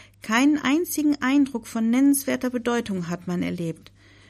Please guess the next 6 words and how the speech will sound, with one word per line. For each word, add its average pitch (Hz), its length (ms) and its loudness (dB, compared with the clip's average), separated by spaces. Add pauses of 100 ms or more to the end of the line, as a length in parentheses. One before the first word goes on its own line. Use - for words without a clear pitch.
(120)
sondern 202 300 0
vor 196 180 -4
allem 233 340 2
die 247 120 0
Geschwindigkeit 226 760 -2
selbst. 175 640 -4